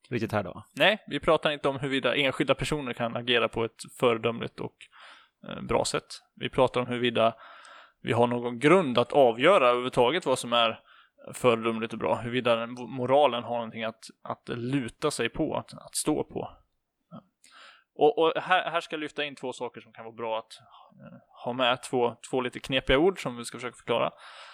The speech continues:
Speaker 2: Och det ena ordet är ontologi och det andra ordet är epistemologi. Eh, och de här fina orden som du kan slänga med på någon fest vid något tillfälle, <laughs> det, det handlar egentligen om,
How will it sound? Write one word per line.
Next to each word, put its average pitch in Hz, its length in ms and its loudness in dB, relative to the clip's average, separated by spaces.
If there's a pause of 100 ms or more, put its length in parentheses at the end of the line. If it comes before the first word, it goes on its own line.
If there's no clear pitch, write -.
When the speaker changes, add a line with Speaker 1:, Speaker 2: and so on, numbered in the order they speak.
(160)
Speaker 2:
Och 120 200 -2
det 123 60 2
ena 123 160 2
ordet 123 240 -4
är - 100 -4
ontologi 131 640 0 (120)
och 123 100 -4
det 135 80 2
andra 143 220 6
ordet 147 260 2
är 113 100 0
epistemologi. 135 800 -2 (680)
Eh, - 220 -14 (640)
och 120 80 -10
de 135 100 0
här 156 220 6 (520)
fina 143 220 0
orden 147 320 0
som - 200 -14
du 117 60 -10
kan 120 160 -14
slänga 123 300 -8
med 120 180 -8
på - 60 -14
någon 117 120 -16
fest - 300 -6
vid 131 60 -10
något 131 80 -14
tillfälle, 135 360 -8 (280)
<laughs> - 260 -18
det, - 420 -4
det 165 120 2
handlar 156 260 0
egentligen 143 360 -4
om, 123 100 -12